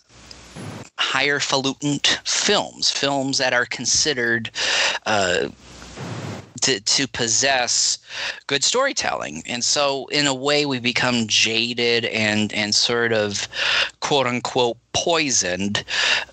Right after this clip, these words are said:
uh, by that sort of storytelling. So when we come back and watch something like this, or even a cartoon series that we watched when we were younger and enjoyed, we're gonna be like,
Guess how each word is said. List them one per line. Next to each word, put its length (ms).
uh, 340
by 600
that 160
sort 240
of 40
storytelling. 600
So 180
when 180
we 120
come 260
back 320
and 140
watch 240
something 500
like 260
this, 640
or 120
even 200
a 60
cartoon 640
series 580
that 180
we 100
watched 520
when 120
we 140
were 140
younger 720
and 140
enjoyed, 840
we're 180
gonna 160
be 140
like, 200